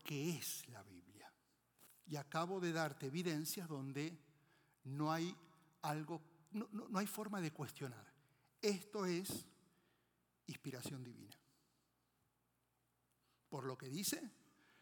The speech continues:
y por evidencias internas y externas.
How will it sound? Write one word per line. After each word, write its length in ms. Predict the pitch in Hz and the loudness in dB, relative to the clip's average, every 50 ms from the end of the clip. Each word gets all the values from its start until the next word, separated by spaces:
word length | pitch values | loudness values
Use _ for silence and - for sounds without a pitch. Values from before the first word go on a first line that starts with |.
| - - - _ _ _ | -20 -20 -20 _ _ _
y 100 | - 170 | -2 -2
por 180 | - - 160 139 | 0 0 0 0
evidencias 920 | 135 131 139 147 143 156 143 123 127 127 - - - - - - - - - | 2 2 2 2 4 2 2 2 0 -2 -4 -4 -6 -10 -10 -10 -12 -10 -6
internas 640 | - 180 208 - 254 254 247 254 240 226 208 - - | -4 -4 -4 -2 -4 -4 -4 -6 -6 -6 -6 -6 -6
y 60 | 165 | -6
externas. 640 | 131 - - - 117 110 - - - - - - | -8 -8 -8 -10 -10 -10 -12 -14 -20 -18 -18 -18